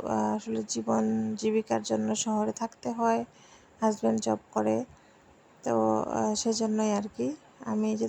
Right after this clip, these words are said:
তরকারিটা কষিয়ে ভালো করে পানি দিয়ে দিয়েছি, এখন এটা অল্প আছে মোটামুটি আধা ঘন্টা রান্না হবে,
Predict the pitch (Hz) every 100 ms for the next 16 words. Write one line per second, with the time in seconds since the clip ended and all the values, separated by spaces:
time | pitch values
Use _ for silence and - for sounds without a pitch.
0 | 226 220 214 220 220 220 - 226 - 240
1 | 226 226 214 233 233 - 113 113 107 110
2 | 110 110 107 - 381 - - - - -
3 | 240 247 233 226 233 226 214 233 226 220
4 | 269 269 240 226 220 220 233 214 214 220
5 | 214 220 214 214 214 214 214 233